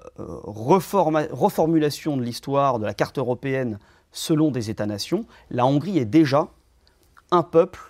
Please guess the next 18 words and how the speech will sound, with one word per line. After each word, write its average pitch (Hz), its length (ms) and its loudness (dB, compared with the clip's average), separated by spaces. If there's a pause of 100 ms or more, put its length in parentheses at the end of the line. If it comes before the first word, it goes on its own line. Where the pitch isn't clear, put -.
(240)
une 147 160 2
nation 160 500 0 (240)
qui - 80 -16
se 139 120 -8
considère 175 760 0
comme 123 200 -8
ayant 123 180 0
un 107 60 0
destin 127 320 -4
singulier, 117 680 -6 (460)
euh, 98 480 -2 (560)
tout 180 200 -4
en 139 60 -2
appartenant 123 520 -4
à 110 40 -8
la 110 60 -10
civilisation 104 360 -10
européenne. 98 460 -10